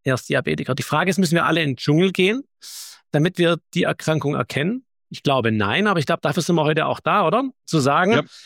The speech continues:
Speaker 1: wie schaffen wir denn das, dass der Harry vielleicht seine Diagnose ein, zwei Minuten früher bekommen hätte, oder?
Speaker 2: Genau, bevor der zum Herrn Kahles muss.
Speaker 1: Ganz genau, beim Florian endet ja vieles.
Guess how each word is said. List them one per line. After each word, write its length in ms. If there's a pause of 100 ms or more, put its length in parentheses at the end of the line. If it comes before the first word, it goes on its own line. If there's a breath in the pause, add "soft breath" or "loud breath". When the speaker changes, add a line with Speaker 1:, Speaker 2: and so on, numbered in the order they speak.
(160 loud breath)
Speaker 1:
wie 100
schaffen 280
wir 60
denn 80
das, 200
dass 320
der 140
Harry 200
vielleicht 280
seine 180
Diagnose 500
ein, 160
zwei 320
Minuten 360
früher 240
bekommen 260
hätte, 180
oder? 200 (240)
Speaker 2:
Genau, 260 (220)
bevor 280
der 260 (280 loud breath)
zum 180
Herrn 140
Kahles 380
muss. 240 (120)
Speaker 1:
Ganz 200
genau, 240
beim 100
Florian 380
endet 300
ja 120
vieles. 420